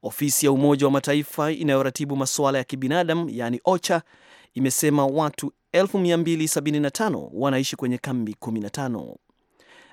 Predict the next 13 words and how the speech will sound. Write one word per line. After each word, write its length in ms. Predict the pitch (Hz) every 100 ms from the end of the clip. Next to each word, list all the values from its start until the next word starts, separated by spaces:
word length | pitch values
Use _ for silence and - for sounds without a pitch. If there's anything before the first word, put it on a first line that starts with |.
| -
Nigeria 400 | 120 135 147 147
ilitangaza 760 | 143 143 139 147 131 139 147
dharura 360 | 139 139 147 139
ya 80 | 131
ukosefu 480 | 127 135 147 -
wa 60 | 139
chakula 360 | 135 - 143 135
katika 260 | 143 139
jimbo 360 | 131 143 139 135
la 100 | 131
Borno 400 | 156 185 117 87
mwezi 480 | 90 127 135 127 127
uliopita 480 | 131 127 165 165